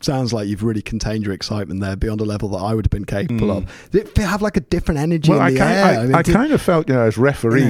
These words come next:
Speaker 3: you're not supposed to leap up and down,
Speaker 1: I
Speaker 3: maybe
Speaker 1: know,
Speaker 3: in,
Speaker 1: but
Speaker 3: in
Speaker 1: I
Speaker 3: favour of
Speaker 1: couldn't
Speaker 3: one player.
Speaker 1: just,
Speaker 3: But it
Speaker 1: yeah.
Speaker 3: was the only time, you know, I, I can remember when Tiger seemed to lose concentration,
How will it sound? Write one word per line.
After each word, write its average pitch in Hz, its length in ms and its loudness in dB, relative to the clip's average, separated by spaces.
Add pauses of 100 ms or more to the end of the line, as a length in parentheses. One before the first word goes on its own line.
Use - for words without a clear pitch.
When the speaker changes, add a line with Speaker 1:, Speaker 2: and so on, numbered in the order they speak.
Speaker 3:
you're 90 160 2
not 117 200 0
supposed 143 360 2
to 101 60 -2
leap 90 240 0
up - 120 -4
and 87 140 0
down, 80 200 2
Speaker 1:
I 95 100 4
Speaker 3:
maybe 98 140 8
Speaker 1:
know, 240 100 4
Speaker 3:
in, 233 120 4
Speaker 1:
but - 80 2
Speaker 3:
in - 60 4
Speaker 1:
I 175 100 4
Speaker 3:
favour 160 200 4
of 208 40 4
Speaker 1:
couldn't - 160 2
Speaker 3:
one 98 220 -2
player. 90 180 2
Speaker 1:
just, - 320 -6
Speaker 3:
But 151 100 4
it 156 40 4
Speaker 1:
yeah. 156 60 2
Speaker 3:
was 147 100 0
the 151 100 4
only 240 320 2
time, 113 460 0
you 82 80 -2
know, 80 100 0
I, 87 240 -2
I 107 140 0
can 101 200 -2
remember 80 580 -2
when 90 280 0
Tiger 120 440 0
seemed 120 400 0
to 107 40 2
lose 87 340 0
concentration, - 880 -4